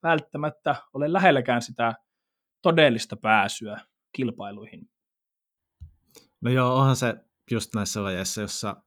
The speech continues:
Speaker 2: tosi vähän on näitä osaottajia, otettiin tällä kertaa, eli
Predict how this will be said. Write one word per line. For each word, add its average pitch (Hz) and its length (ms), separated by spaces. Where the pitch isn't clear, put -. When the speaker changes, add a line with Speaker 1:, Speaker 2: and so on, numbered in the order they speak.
Speaker 2:
tosi 110 260
vähän 120 260
on 110 140
näitä 95 260
osaottajia, 95 640
otettiin 98 440
tällä 104 240
kertaa, 113 400
eli 110 260